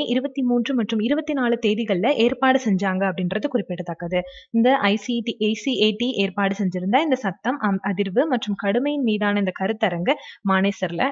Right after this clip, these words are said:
நடந்தது. இந்த சர்வதேச தானியங்கி தொழில்நுட்ப மையமும் ஹரியானா இருக்க மானேசர் இடத்துல தான், ஆஹ், இருக்குதுன்றது குறிப்பிடத்தக்கது. இந்த இடத்துல தான் இந்த கருத்தரங்கும் ஏற்பாடு செஞ்சாங்க.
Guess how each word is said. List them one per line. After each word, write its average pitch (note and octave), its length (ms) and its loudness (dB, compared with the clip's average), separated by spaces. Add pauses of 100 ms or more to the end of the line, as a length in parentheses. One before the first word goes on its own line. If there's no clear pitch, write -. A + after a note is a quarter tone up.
நடந்தது. E3 500 -2 (440)
இந்த D4 260 2
சர்வதேச C4+ 560 2
தானியங்கி A3+ 500 2
தொழில்நுட்ப A3 440 0
மையமும் F#3 680 0
ஹரியானா C#4+ 440 0
இருக்க A#3 320 2
மானேசர் G3+ 460 2
இடத்துல F3+ 320 2
தான், A#3 220 0 (360)
ஆஹ், F#3 240 2
இருக்குதுன்றது A3+ 580 2
குறிப்பிடத்தக்கது. F3+ 840 -2
இந்த D#4+ 440 2
இடத்துல G#3+ 380 2
தான் B3+ 180 0
இந்த A3+ 420 2
கருத்தரங்கும் G3+ 600 2
ஏற்பாடு F#3 400 -2
செஞ்சாங்க. D#3+ 500 -2